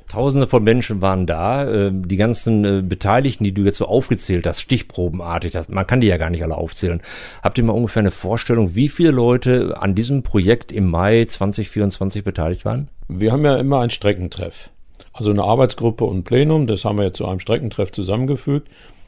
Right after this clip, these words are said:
Speaker 2: Der trifft sich jeden ersten Mittwoch im Monat. Und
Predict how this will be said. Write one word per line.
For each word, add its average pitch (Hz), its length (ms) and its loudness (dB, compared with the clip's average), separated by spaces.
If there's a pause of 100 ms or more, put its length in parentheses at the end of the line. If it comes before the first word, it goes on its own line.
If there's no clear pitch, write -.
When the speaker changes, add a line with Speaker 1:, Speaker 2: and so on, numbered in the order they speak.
(140)
Speaker 2:
Der 107 120 2
trifft - 320 0
sich - 300 -2 (120)
jeden 127 420 0
ersten 113 440 0
Mittwoch 104 360 -2
im 113 100 -4
Monat. 113 500 0 (720)
Und 113 380 2